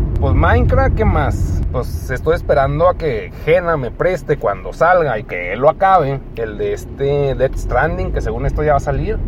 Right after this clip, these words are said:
No mames, ese sí se ve, pues mamón, pues como una pinche película. Me motiva y me han recomendado más juegos, pero no, que el Uncharted creo que es así como una película que está verguísima, así que guau, guau. Sí les creo, mas sin embargo,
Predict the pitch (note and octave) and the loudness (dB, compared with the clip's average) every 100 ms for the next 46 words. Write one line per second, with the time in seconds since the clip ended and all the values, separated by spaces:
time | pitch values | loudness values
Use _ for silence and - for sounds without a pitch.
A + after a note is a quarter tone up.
0 | - - - - - C#3 D3+ C#3 C#3+ - | -2 -2 -2 -2 -2 -2 -2 -2 -2 0
1 | D3+ D3 C#3+ - - - D#3 D3 A2+ B2+ | 0 0 0 0 -2 0 0 2 2 2
2 | B3 - - D#3+ F#3 - G3+ G3 F3 F3 | 2 2 0 0 0 0 0 0 0 0
3 | - - A3 A3 G3 - - - - - | 0 0 2 2 4 2 2 0 0 2
4 | - D3+ D#3 A#2 C#3+ D#3 F3+ F#3 - - | 2 4 4 4 2 4 4 4 0 -2
5 | A2+ A#2+ B2+ E3 E3+ D3 B2 C3+ D#3 E3+ | 0 0 0 0 0 0 2 2 2 0
6 | F3 F3 F#3+ - E3 B2 C#3 - B2+ - | 2 2 2 2 0 2 2 0 0 0
7 | F#3 C#3+ A#2 - G#2 - - - G#3+ - | 0 0 0 0 -2 0 -2 0 0 0
8 | C3 E3 A3 A#3 E3 D#3 - F3+ D#3 - | 0 0 0 0 -2 -2 0 -2 -2 -2
9 | F#3 F#3+ F#3+ - - - - F3+ - - | -2 0 0 0 -2 -4 -2 -2 -2 -2
10 | A#2+ A#2+ - - - - - F3 E3 - | 0 0 0 -2 -2 -2 -2 -2 -2 -2
11 | - - - - - B2+ - - - - | 0 0 0 0 0 0 -2 -2 -2 0
12 | G3 G#3 - D#3+ F3 A3 A3+ - - - | 0 0 0 2 4 4 4 0 -2 -2
13 | - - - E3 F3 - - D3+ C3 A#2 | -2 0 0 2 2 2 2 2 2 4
14 | B2 D#3+ C#3+ F3 | 4 4 4 4